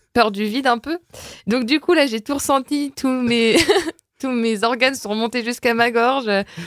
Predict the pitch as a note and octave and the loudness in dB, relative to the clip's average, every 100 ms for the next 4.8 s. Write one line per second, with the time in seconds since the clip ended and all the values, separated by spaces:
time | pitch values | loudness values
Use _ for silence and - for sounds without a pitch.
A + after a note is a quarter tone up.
0 | - A3+ B3+ D#4 A3+ G#3+ A#3 C4+ B3 G#3 | 0 2 2 0 0 0 0 0 2 2
1 | G3+ G#3+ A3+ A3 G3+ C4 C4 B3 A#3+ B3 | 2 -2 -4 -2 -2 -2 0 0 2 2
2 | A3 G3+ G3 F#3 F3+ F3+ F3 - - _ | 2 -2 0 0 2 0 -2 -12 -20 _
3 | - G3+ A#3 A3 A3 C4+ C4+ B3+ B3 A#3 | -4 0 2 2 0 0 -2 -2 -2 0
4 | A3+ A3 F#3+ A3 F#3+ F3 E3 F3 | 2 2 2 0 -2 -4 -4 -8